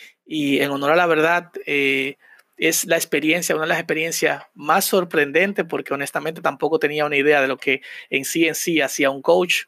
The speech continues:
eh, es-, ese seguimiento, eh, así tan de cerca, esas preguntas que, eh, liberaban esas,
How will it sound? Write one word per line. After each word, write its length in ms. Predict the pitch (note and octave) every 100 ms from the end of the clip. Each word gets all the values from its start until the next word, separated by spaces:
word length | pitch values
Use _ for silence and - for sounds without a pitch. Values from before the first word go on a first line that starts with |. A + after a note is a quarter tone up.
| _ _
eh, 280 | D#3 C3+ C#3
es-, 160 | B2+ -
ese 220 | C3+ D#3
seguimiento, 760 | E3 D#3 D3 D3+ D#3+ D3+ C3 - - - - _
eh, 540 | - C3+ C3 C3 C3 C3+
así 220 | C3 E3
tan 200 | D#3 D3+
de 80 | C#3+
cerca, 440 | - D#3 E3 D3+ C#3
esas 220 | D#3 -
preguntas 680 | - C#3 D#3 D#3+ D3 C3+
que, 380 | - C#3+ C3+ C3 - - - - D#3+ D#3+
eh, 680 | D3+ C#3 D3 C#3 C#3+ C#3+ _
liberaban 680 | D3+ D#3 D3 C#3+ E3+ D#3+ C3+
esas, 420 | C3+ D#3 - -